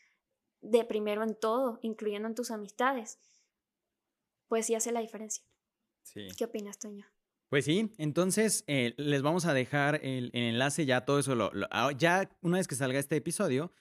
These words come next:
Speaker 2: pues vamos a publicarlo en la cuenta de Instagram, el cómo va a ser, eh, para que entren a este grupo de Telegram,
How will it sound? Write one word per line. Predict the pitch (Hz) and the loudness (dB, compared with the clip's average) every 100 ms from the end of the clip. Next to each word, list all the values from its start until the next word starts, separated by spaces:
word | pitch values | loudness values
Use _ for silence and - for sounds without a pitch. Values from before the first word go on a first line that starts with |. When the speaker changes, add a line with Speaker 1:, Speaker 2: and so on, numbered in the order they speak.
| _ _ | _ _
Speaker 2:
pues | 120 | -2
vamos | 127 127 | 0 0
a | 113 | -2
publicarlo | 110 107 117 117 123 | -2 -2 0 0 0
en | 107 | 0
la | 101 | 0
cuenta | 120 113 101 | -2 0 2
de | 135 | 2
Instagram, | 175 - 151 143 143 123 | 0 0 0 0 0 0
el | 104 | -2
cómo | - 123 120 | -2 0 0
va | |
a | 120 | 0
ser, | 123 117 - | 0 0 0
eh, | 104 101 95 98 - | -2 0 -2 -4 0
para | 123 123 | 0 0
que | 135 | -2
entren | 131 135 | -2 -2
a | 123 | -2
este | 120 120 | -2 -4
grupo | 113 120 107 | -4 -2 0
de | 98 | 0
Telegram, | 135 143 147 147 151 | 2 2 2 2 0